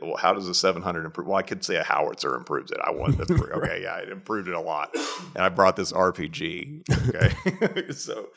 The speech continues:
Speaker 1: so those things, yes, they, you could, you could argue that, that argue improvements, but it hasn't been improved. And the, the, I can tell you by hunting with many different professional hunters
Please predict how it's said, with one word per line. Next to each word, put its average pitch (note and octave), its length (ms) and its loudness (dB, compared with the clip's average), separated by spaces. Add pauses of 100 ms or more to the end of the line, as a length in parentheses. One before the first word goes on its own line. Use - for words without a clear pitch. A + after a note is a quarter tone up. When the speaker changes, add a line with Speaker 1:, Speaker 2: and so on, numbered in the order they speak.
(300)
Speaker 1:
so - 160 -4
those B2+ 220 4
things, A#2 260 -2
yes, G2+ 240 2
they, F#2+ 340 -2
you G2 180 -8
could, G2+ 140 -14
you F#2+ 120 -10
could G#2 120 -6
argue F#2 460 0
that, - 220 -8 (300)
that F2 180 -6 (880)
argue G2 400 4
improvements, D#2+ 580 -4
but D#2+ 140 -6
it E2 80 -6
hasn't F2+ 380 0
been D#2+ 120 -4
improved. B1+ 540 -2 (360)
And E2 440 -4 (580)
the, F#2 160 -2 (160)
the, - 160 -4 (280)
I G2 120 0
can F2 180 -2
tell B2+ 280 6
you G2+ 360 -2 (220)
by F2 200 0
hunting F#2 280 2
with E2 100 2
many A2+ 280 4
different A2 340 -4
professional G#2 500 2
hunters F2 480 -4